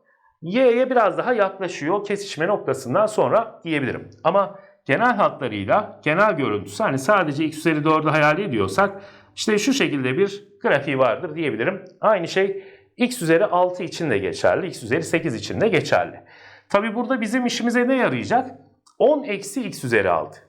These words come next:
E şimdi x üzeri altının genel görüntüsü bunun gibi bir şey ise,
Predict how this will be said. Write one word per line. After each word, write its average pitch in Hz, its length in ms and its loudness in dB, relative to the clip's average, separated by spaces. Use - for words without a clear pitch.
E 98 60 -10
şimdi 120 240 -2
x 180 180 -2
üzeri 208 200 4
altının 208 540 0
genel 226 380 0
görüntüsü 151 440 -2
bunun 220 200 -2
gibi 170 200 0
bir 151 40 -2
şey 240 200 0
ise, - 400 -2